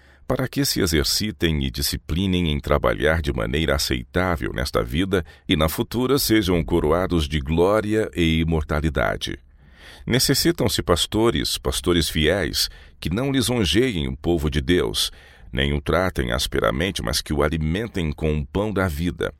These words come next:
Homens que sintam diariamente em sua própria vida o poder transformador do Espírito Santo e que nutram forte e abnegado amor àqueles com quem trabalham.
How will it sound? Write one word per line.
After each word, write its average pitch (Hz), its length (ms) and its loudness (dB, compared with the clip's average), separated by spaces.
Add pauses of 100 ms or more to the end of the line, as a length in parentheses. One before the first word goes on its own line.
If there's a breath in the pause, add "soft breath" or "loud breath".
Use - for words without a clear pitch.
(420 loud breath)
Homens 143 460 2
que - 160 -2
sintam 160 440 2
diariamente 71 800 0
em 60 60 -2
sua 62 240 0
própria 67 420 0
vida 78 420 -2 (360 loud breath)
o 80 80 -4
poder 107 520 2
transformador 82 1080 0
do 69 120 -6
Espírito 80 520 -2
Santo - 560 -2 (360 loud breath)
e - 80 -6
que - 140 -2
nutram 131 480 2
forte 104 640 0
e 64 80 0
abnegado 67 720 0
amor 73 440 0
àqueles 80 680 0
com 139 200 -6
quem 71 180 0
trabalham. 50 560 0